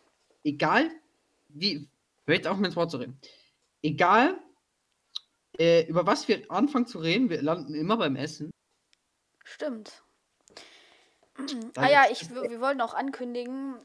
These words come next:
Speaker 2: ähm, wir, also es gibt bald Folgen mit ein paar Freunden von uns oder einem Freund immer. Die kommen immer mittwochs, also nächste Woche Mittwoch kommt schon eine Folge. Äh, wir wollen noch nicht zu
Speaker 1: Mhm.
Speaker 2: viel spoilern. Die,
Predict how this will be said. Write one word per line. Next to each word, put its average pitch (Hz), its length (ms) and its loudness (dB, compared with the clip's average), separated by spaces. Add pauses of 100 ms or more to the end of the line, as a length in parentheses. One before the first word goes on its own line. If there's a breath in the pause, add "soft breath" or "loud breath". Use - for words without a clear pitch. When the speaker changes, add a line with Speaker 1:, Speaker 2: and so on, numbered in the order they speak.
Speaker 2:
ähm, 220 560 -4
wir, 233 580 -4
also 208 140 -10
es 214 80 -14
gibt - 220 -16
bald 214 180 0
Folgen 233 260 -4
mit 220 100 -6
ein 214 60 -10
paar 208 140 -10
Freunden 220 320 -4
von 214 160 -6
uns 233 420 -6
oder 220 380 -12
einem 214 200 -8
Freund 214 280 -10
immer. 220 280 -12 (680 loud breath)
Die 240 80 -10
kommen 269 300 -8
immer 208 440 -4
mittwochs, 220 680 -8
also 214 240 -10
nächste 220 240 -10
Woche 214 160 -6
Mittwoch 233 340 -8
kommt 247 300 -10
schon 247 240 -12
eine 269 320 -14 (180)
Folge. 262 220 -14 (800)
Äh, 220 200 -6
wir 208 120 -16
wollen 156 80 0
noch 151 100 -2
nicht 156 160 -2
zu 165 40 -2
Speaker 1:
Mhm. 165 40 -4
Speaker 2:
viel 226 160 -10
spoilern. 220 480 -8
Die, 220 80 -20